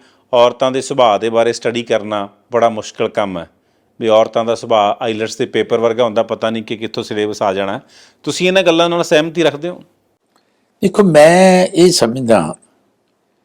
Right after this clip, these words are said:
Speaker 2: ਕਿ ਇਹਨਾਂ ਦੀ ਇੱਕ ਆਪਣੀ ਦੁਨੀਆ ਹੈ ਔਰਤਾਂ ਦੀ। ਜੇ ਤੁਸੀਂ ਇਹਨੂੰ ਆਪਣੀ ਦੁਨੀਆ ਬਣਾਓਗੇ ਤੇ ਧੋਖਾ ਖਾ ਲਓਗੇ।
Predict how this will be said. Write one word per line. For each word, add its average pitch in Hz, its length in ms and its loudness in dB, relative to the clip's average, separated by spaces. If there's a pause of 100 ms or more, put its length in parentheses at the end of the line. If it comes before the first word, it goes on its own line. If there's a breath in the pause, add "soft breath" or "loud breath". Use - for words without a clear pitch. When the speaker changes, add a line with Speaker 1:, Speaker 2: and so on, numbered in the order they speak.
(460)
Speaker 2:
ਕਿ 196 240 2
ਇਹਨਾਂ 185 320 6
ਦੀ 175 160 4
ਇੱਕ 175 160 0
ਆਪਣੀ 127 460 -2
ਦੁਨੀਆ 78 480 -4
ਹੈ - 240 -16 (240)
ਔਰਤਾਂ - 380 -8
ਦੀ। - 200 -20 (920)
ਜੇ 120 240 4
ਤੁਸੀਂ 147 380 0
ਇਹਨੂੰ 147 260 -2
ਆਪਣੀ - 400 -2
ਦੁਨੀਆ 127 320 2
ਬਣਾਓਗੇ 113 720 0 (380)
ਤੇ 113 100 -2
ਧੋਖਾ - 420 -4
ਖਾ - 180 -6
ਲਓਗੇ। - 380 -14